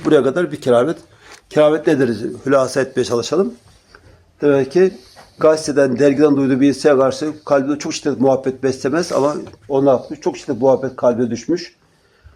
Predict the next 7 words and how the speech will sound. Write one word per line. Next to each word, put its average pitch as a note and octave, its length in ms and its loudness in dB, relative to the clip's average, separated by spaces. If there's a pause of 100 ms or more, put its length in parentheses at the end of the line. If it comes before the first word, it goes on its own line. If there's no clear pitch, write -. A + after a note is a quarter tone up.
(260)
Çok G3+ 220 -4
şiddetli D#3 340 -2
muhabbet C#3 420 2
ettiği C3+ 200 -8
kişi G#3 500 -2 (400)
İnebolu'da D3+ 680 4
tevafuken F#3 600 0